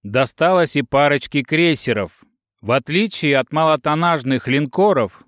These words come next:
для которых хватало меткого попадания, чтобы вывести их из строя, им один взрыв причинял большие повреждения, буквально вырывая целые отсеки и сминая смежные помещения,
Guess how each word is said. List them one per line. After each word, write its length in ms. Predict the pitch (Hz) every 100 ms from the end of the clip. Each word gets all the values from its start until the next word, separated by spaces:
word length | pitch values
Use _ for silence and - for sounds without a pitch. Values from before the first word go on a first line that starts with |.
| _
для 160 | 107 113
которых 400 | 120 135 131 -
хватало 400 | 135 127 143 131
меткого 460 | 135 139 - 123 123
попадания, 840 | 127 139 135 139 120 107 98 87
чтобы 300 | - 123 127
вывести 440 | 127 139 120 - 127
их 200 | 123 -
из 100 | 131
строя, 540 | - 180 196 127 92 _ _ _
им 320 | 151 190 196 147
один 380 | 131 123 165 156
взрыв 380 | 127 156 185 -
причинял 580 | 143 131 139 147 165
большие 540 | 143 131 123 - 151 147
повреждения, 1000 | 139 135 139 143 127 151 131 104 92 95
буквально 680 | 98 123 - 127 160 160 147
вырывая 520 | 127 139 131 143 147 131
целые 500 | - 147 147 135 120
отсеки 480 | - 139 156 -
и 120 | 127 120
сминая 520 | 127 123 131 143 127
смежные 560 | - 131 135 117 135
помещения, 960 | 127 135 143 135 - 143 123 104 101